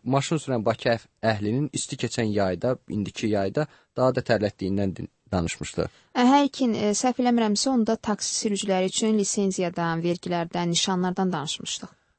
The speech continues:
Speaker 1: Hə, və bir də Azərbaycandakı yolların keyfiyyətindən. Onu da demişdik ki, demək, yollar standartlara cavab vermir, onları yeniləmək üçün bir milyon dollardan çox,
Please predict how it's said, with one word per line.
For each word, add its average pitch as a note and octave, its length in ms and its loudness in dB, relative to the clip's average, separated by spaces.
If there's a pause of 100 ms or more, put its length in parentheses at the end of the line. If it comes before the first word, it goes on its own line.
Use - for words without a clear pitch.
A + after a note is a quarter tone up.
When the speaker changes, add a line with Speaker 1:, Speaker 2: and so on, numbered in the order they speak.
(100)
Speaker 1:
Hə, B2+ 160 8
və A#2 160 2
bir C#3 160 2
də F3+ 160 8
Azərbaycandakı A#2 640 2
yolların A2 340 4
keyfiyyətindən. F#2+ 640 2
Onu A#2+ 240 4
da G2+ 80 4
demişdik C3 400 0
ki, G#3 160 0
demək, D3 240 4 (260)
yollar C3+ 300 6
standartlara G2+ 560 0
cavab F#2+ 340 2
vermir, E3+ 320 6
onları A2+ 320 2
yeniləmək G2 440 2
üçün F2+ 160 -4
bir G2+ 100 0
milyon F2+ 320 0
dollardan E2+ 380 -2
çox, D#2 200 -6